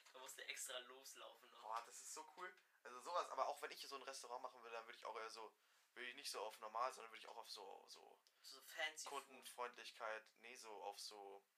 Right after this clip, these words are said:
Speaker 2: wir machen alles, was sie wollen, so. Ja, alles.
Speaker 1: Alles.
Speaker 2: Wir machen alles. Find ich, find ich auch viel cooler.
Speaker 1: Nicht das, was ihr jetzt denkt, ihr Schlawiner da draußen.
Speaker 2: Ey, wer, wer, wer hört eigentlich, da ist so.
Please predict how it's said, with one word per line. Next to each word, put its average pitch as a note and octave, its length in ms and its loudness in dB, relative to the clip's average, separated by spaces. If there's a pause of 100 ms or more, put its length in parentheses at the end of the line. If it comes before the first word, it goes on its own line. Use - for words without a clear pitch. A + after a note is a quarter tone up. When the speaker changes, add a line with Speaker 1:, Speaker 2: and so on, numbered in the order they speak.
(760)
Speaker 2:
wir G2+ 100 -14
machen G2+ 260 -8
alles, G2 240 -8
was G#2 120 -12
sie G2 140 -14
wollen, F#2+ 260 -12
so. - 260 -18
Ja, F#2 300 -10
alles. - 460 -2 (840)
Speaker 1:
Alles. A#2 220 8 (100)
Speaker 2:
Wir A2+ 60 0
machen A2 280 4
alles. - 540 -2 (1080)
Find - 120 -10
ich, - 140 -12
find D3+ 160 -10
ich - 100 -6
auch A2 60 -4
viel A#2 160 -12
cooler. - 240 0
Speaker 1:
Nicht - 160 4
das, D#3+ 180 10
was D3+ 220 8
ihr F3 180 12
jetzt C#3 320 10
denkt, C#3+ 260 12
ihr C#3+ 140 8
Schlawiner C#3+ 840 10
da C3+ 160 8
draußen. C3+ 500 6
Speaker 2:
Ey, C3+ 100 -6
wer, G2 200 -4
wer, G2 120 -2 (300)
wer G#2 180 4
hört A2 220 4
eigentlich, G2+ 320 0
da - 80 -4
ist - 320 -4
so. F#2+ 120 -6